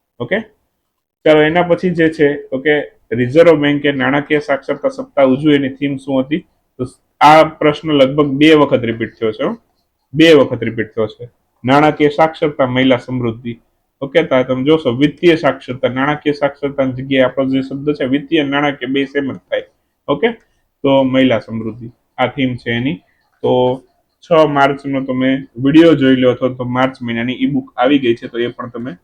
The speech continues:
જોઈ શકો છો. ઓકે, તો આ એમાંથી ક્વેશ્ચન પૂછાયેલો છે. એના પછી હાલમાં જ ભારતના નાણાં સચિવ, અ, ખાલી જગ્યાની, અ, સિક્યુરિટી એક્સચેન્જ બોર્ડના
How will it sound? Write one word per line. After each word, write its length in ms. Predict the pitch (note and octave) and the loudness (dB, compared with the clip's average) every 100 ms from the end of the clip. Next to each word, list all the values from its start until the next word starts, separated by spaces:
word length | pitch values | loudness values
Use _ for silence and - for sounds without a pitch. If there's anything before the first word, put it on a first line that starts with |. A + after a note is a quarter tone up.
| _ | _
જોઈ 140 | A#2+ A2 | -8 -8
શકો 260 | - - | -12 -20
છો. 200 | - _ _ _ _ _ - | -20 _ _ _ _ _ -18
ઓકે, 200 | - G#3 | -10 -10
તો 400 | - _ _ - | -10 _ _ -8
આ 180 | B2+ B2+ - _ | -6 -6 -12 _
એમાંથી 300 | A#2+ A#2+ G#2+ | -8 -8 -8
ક્વેશ્ચન 420 | A#2+ A2 G#2+ C3 F3 | -8 -10 -6 -8 -8
પૂછાયેલો 640 | _ A#2 - A2 G#2 G#2+ | _ -20 -10 -8 -8 -12
છે. 200 | - - _ _ _ _ _ _ _ | -18 -20 _ _ _ _ _ _ _
એના 180 | B2+ D#3 | -2 -2
પછી 420 | D#3 D3 E3 E3+ _ _ _ _ _ _ - | -2 -4 -6 -8 _ _ _ _ _ _ 4
હાલમાં 380 | D#3 F3+ F#3+ F#3 | 4 6 4 4
જ 80 | |
ભારતના 680 | E3+ C#3+ D#3 E3 D3 C#3+ D3+ - | 0 0 2 2 0 -2 -2 -4
નાણાં 340 | B2 C3 D3+ D3+ | -2 0 0 0
સચિવ, 380 | D3 - C#3+ C#3+ _ _ _ _ _ B2 | -4 -2 -2 -2 _ _ _ _ _ -6
અ, 0 | B2 B2 B2 - _ - _ _ _ _ _ _ _ _ _ _ _ _ _ | -4 -6 -8 -14 _ -20 _ _ _ _ _ _ _ _ _ _ _ _ _
ખાલી 220 | D3 D3+ | 2 4
જગ્યાની, 520 | C#3+ C#3 C#3+ C3+ C#3+ F3+ _ _ _ _ - | 2 0 0 -2 -4 -10 _ _ _ _ -12
અ, 260 | A#2+ A#2 A#2+ - _ _ _ | -8 -8 -10 -16 _ _ _
સિક્યુરિટી 500 | _ C#3 D3+ D3+ D3+ | _ -8 -2 -2 0
એક્સચેન્જ 340 | C#3+ C3+ D3 C3 | -4 -4 -8 -4
બોર્ડના 460 | B2+ B2 B2+ C#3 | -4 -4 -8 -10